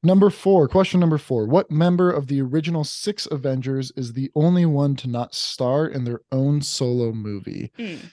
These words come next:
Speaker 1: And I will not give you multiple choice.
Speaker 2: Oh. <laughs> Oh, no. Okay.
Speaker 1: Heather, you, you have to know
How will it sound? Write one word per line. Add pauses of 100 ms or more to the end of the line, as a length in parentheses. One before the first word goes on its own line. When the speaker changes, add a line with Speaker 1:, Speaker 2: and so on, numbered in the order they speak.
(180)
Speaker 1:
And
I
will
not
give
you
multiple
choice. (420)
Speaker 2:
Oh.
<laughs> (680)
Oh, (120)
no. (840)
Okay. (840)
Speaker 1:
Heather,
you, (1080)
you
have
to
know